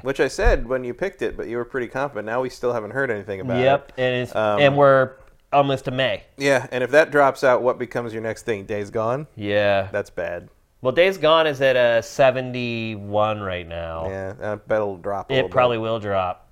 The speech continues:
Speaker 2: I think it absolutely will. Um, Total War Three Kingdoms, who frickin' knows?
Speaker 1: Yeah, I mean, I would guess that's
Speaker 2: <laughs> Who
Speaker 1: gonna,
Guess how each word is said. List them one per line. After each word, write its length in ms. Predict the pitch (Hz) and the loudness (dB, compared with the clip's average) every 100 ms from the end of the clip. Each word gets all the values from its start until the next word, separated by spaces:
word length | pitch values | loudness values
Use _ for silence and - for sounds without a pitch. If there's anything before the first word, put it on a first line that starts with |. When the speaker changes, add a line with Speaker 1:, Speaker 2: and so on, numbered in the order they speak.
| - | -4
Speaker 2:
I 220 | 104 104 | -2 -2
think 220 | 98 104 | -4 -6
it 60 | 107 | -4
absolutely 540 | 101 101 101 98 98 | -4 -6 -10 -10 -10
will. 420 | 95 98 95 90 - - _ _ - | -8 -4 -2 -4 -8 -20 _ _ -6
Um, 600 | 113 117 120 120 117 120 _ _ _ | -2 0 2 0 -2 -12 _ _ _
Total 240 | - 165 185 | 4 6 8
War 160 | 165 | 6
Three 220 | 160 143 143 | 4 2 -2
Kingdoms, 460 | 147 143 156 151 | 0 -2 0 0
who 180 | - 175 | 0 -4
frickin' 400 | 170 - 147 131 | -2 0 0 0
knows? 540 | 120 110 92 87 - - _ _ _ _ _ | 2 2 2 -4 -12 -16 _ _ _ _ _
Speaker 1:
Yeah, 180 | - - | -4 0
I 60 | 160 | 0
mean, 120 | 170 | 4
I 80 | 160 | 4
would 140 | 170 | 4
guess 220 | - 139 165 | 4 4 6
that's 200 | - - | 6 6
Speaker 2:
<laughs> 40 | |
Who 80 | 269 | 6
Speaker 1:
gonna, 140 | 240 | 8